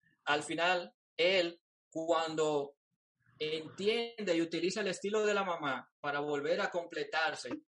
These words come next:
hasta, al ser, al cien por ciento, es que él logra dominar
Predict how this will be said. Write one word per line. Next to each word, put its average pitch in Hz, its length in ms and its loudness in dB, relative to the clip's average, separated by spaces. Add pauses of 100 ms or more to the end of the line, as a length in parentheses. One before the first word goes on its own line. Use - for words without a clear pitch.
(140)
hasta, 131 340 -6 (140)
al 131 160 -4
ser, - 280 -8
al 135 120 -4
cien 156 220 -6
por 160 180 0
ciento, 139 480 0 (380)
es 180 200 -2
que 175 180 0
él 170 100 -2
logra 180 320 4
dominar 147 500 2